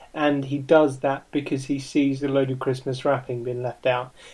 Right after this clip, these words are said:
and there is a Jingle Bells theme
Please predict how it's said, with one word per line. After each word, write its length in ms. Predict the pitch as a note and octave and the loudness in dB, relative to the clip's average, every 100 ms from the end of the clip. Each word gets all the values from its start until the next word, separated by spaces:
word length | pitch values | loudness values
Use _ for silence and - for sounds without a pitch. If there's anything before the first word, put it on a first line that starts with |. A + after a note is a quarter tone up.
| - D#3+ | -10 0
and 240 | D3 D3 | 2 6
there 220 | D3 C#3+ | 8 8
is 240 | C#3 C3 - | 6 2 -2
a 100 | D3+ | 0
Jingle 400 | C#3 C#3+ D3 C#3 | 0 2 2 2
Bells 400 | C3+ C#3 C3+ C3 | 4 4 4 0
theme 480 | - C3+ B2+ B2 B2+ | 0 0 0 -4 -10